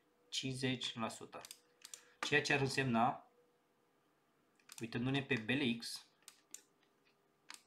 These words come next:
exact zona pe care v-am spus-o eu. Da? Ia uitați.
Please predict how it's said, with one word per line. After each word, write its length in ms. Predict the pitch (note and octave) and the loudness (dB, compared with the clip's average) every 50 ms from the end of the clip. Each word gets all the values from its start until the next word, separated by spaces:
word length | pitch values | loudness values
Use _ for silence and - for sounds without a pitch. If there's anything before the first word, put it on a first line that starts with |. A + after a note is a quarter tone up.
| _ _ _ _ _ _ _ - - - _ _ _ _ - _ _ _ _ - - - _ _ _ _ - - - - | _ _ _ _ _ _ _ -18 -18 -18 _ _ _ _ -20 _ _ _ _ -20 -20 -20 _ _ _ _ -20 -20 -20 -10
exact 600 | - B2 A2 G#2+ G#2+ G#2 A#2 C3+ C3+ - - - D3 C#3 | -8 -8 -8 -6 -6 -4 -4 -4 -4 -6 -14 -12 -10 -8
zona 580 | B2 A2+ B2 B2 A#2 A#2+ C3 - - - - _ _ | -6 -2 0 2 2 4 2 2 0 -4 -12 _ _
pe 120 | - A#2+ A2+ | -8 -8 -4
care 220 | - B2 A#2+ A#2+ | -2 -2 0 0
v-am 180 | A#2 A#2 A#2 A2+ | 0 0 0 -2
spus-o 340 | - - - A#2 - - | -4 -6 -8 -8 -4 -4
eu. 120 | F#2+ D#2+ - - _ _ _ - - - _ _ | -4 -4 -6 -10 _ _ _ -20 -20 -20 _ _
Da? 220 | - C3 - - - _ _ _ _ _ _ _ _ _ _ _ _ _ _ _ _ _ _ _ _ _ _ _ _ _ _ _ - - _ _ _ _ _ _ _ _ _ _ _ _ _ _ - | -10 -10 -10 -10 -16 _ _ _ _ _ _ _ _ _ _ _ _ _ _ _ _ _ _ _ _ _ _ _ _ _ _ _ -20 -20 _ _ _ _ _ _ _ _ _ _ _ _ _ _ -12
Ia 80 | G2+ | -12
uitați. 400 | F2 D#2 - - - - - - | -12 -10 -12 -16 -18 -18 -18 -18